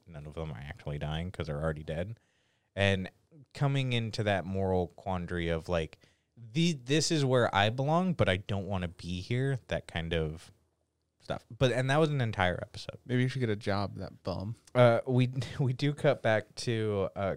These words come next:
Speaker 1: Canute, who is now the king and took over all of England. And, um,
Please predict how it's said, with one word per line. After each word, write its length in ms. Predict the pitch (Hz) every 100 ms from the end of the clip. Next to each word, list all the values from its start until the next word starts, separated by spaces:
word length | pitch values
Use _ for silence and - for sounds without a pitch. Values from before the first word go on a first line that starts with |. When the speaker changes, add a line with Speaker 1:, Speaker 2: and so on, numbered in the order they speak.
| -
Speaker 1:
Canute, 540 | - 101 104 98 90 _ -
who 420 | - 101 92 92 87
is 280 | 92 95 92
now 340 | 95 98 92
the 220 | 87 -
king 440 | 92 - 92 87 85
and 140 | 85
took 200 | - 87
over 280 | 87 82 82
all 120 | 82 82
of 100 | 80
England. 460 | 82 82 82 85 - _ _ _ -
And, 360 | 90 82 82 - _ _ -
um, 200 | 82